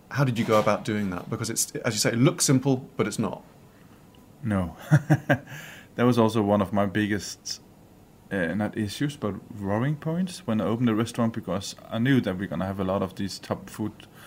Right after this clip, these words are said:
Speaker 2: critics from Denmark. But for me, of course I respect them, but I don't respect their opinion about sushi, because obviously they don't have any, they don't, they don't have any knowledge about it.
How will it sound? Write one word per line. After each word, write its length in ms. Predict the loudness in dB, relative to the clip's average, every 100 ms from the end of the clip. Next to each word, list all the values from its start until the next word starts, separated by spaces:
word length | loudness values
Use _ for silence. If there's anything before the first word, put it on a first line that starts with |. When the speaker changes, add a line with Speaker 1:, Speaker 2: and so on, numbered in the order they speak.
| -20 -10
Speaker 2:
critics 320 | 0 0 0
from 180 | -2 -2
Denmark. 400 | 2 2 2 -2 -6 -18 -16 -14 -16 -20 -20 -20 -6
But 140 | -6
for 100 | 0
me, 400 | 2 6 8 6 2 -20 -20 -20 -18 -16
of 120 | -8
course 260 | -6 -4
I 40 | -4
respect 400 | -6 -4 -4 -4
them, 140 | -8
but 120 | -6
I 60 | -4
don't 240 | 0 0 0
respect 360 | -2 -2 -2
their 140 | -2 -4
opinion 380 | -2 0 0
about 240 | -2 -4 -6
sushi, 340 | -4 -4 -4
because 240 | -8 -8 -2
obviously 360 | 0 2 2
they 100 | 2
don't 240 | 6 6 6
have 220 | 4 4
any, 260 | 2 2 -4 -10 -14 -8
they 100 | -2
don't, 220 | 2 4 4 4 2 2
they 80 | 2
don't 160 | 2
have 160 | 2 4
any 160 | 4
knowledge 500 | 6 6 6 4 -2
about 280 | -2 2 2
it. 120 | 0